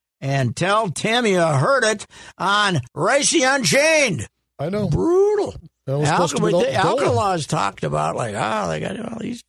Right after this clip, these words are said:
Speaker 1: got a live arm, but he's, he's mediocre."
Speaker 2: And he's also not young.
Speaker 1: No, no, he's twenty, what, six or
Speaker 2: Yeah,
Speaker 1: something?
Speaker 2: he's mid-twenties.
Speaker 1: Yeah, well, actually, Winder and Canarino are twenty-three and four because they all,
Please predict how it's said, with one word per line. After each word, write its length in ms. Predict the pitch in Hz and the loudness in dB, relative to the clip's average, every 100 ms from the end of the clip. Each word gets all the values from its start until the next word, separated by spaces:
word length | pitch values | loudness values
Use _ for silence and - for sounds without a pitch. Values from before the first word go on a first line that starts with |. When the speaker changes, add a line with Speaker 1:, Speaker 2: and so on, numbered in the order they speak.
| _ _ _ - | _ _ _ -10
Speaker 1:
got 120 | 110 | -8
a 40 | |
live 340 | 104 101 98 98 | -6 -4 -4 -6
arm, 360 | 110 143 113 | -4 -4 -4
but 120 | 110 95 | -6 -8
he's, 340 | 98 - - _ _ _ _ _ _ _ - | -8 -10 -16 _ _ _ _ _ _ _ -12
he's 240 | 95 123 | -10 -8
mediocre." 600 | 95 101 92 92 95 - - | -6 -6 -8 -10 -10 -12 -8
Speaker 2:
And 80 | 110 | -4
he's 140 | 113 | 0
also 260 | 151 233 127 | -2 -2 -2
not 180 | 117 107 | -2 0
young. 380 | 135 277 - - _ _ _ | -2 -2 -4 -8 _ _ _
Speaker 1:
No, 320 | 143 - 95 | -4 -4 -2
no, 280 | 120 185 107 | -4 -2 -4
he's 200 | 110 107 | -6 -8
twenty, 480 | - 160 156 127 120 | -8 -4 -4 -4 -4
what, 220 | 156 - - _ | -6 -8 -14 _
six 380 | - 214 - - | -10 -10 -10 -10
or 60 | 151 | -8
Speaker 2:
Yeah, 240 | 139 202 | -4 -4
Speaker 1:
something? 160 | - 226 | -4 -8
Speaker 2:
he's 100 | 151 | -2
mid-twenties. 520 | 151 170 175 139 123 - _ _ _ _ - | 0 0 0 -2 -4 -10 _ _ _ _ -10
Speaker 1:
Yeah, 160 | 139 - - | -8 -8 -4
well, 480 | 196 190 165 - - _ _ _ - | 0 0 0 -4 -12 _ _ _ -8
actually, 340 | 190 190 160 | -6 -4 -4
Winder 380 | 120 135 147 127 | -4 -4 -4 -4
and 140 | 101 | -6
Canarino 560 | 117 120 110 127 160 87 | -6 -6 -4 -4 -6 -8
are 160 | 85 | -10
twenty-three 480 | 92 113 107 92 107 | -12 -10 -10 -8 -8
and 120 | 90 90 | -8 -8
four 280 | - 185 | -6 -6
because 500 | 92 98 113 101 95 | -6 -10 -8 -8 -8
they 120 | 87 95 | -8 -8
all, 240 | 98 | -8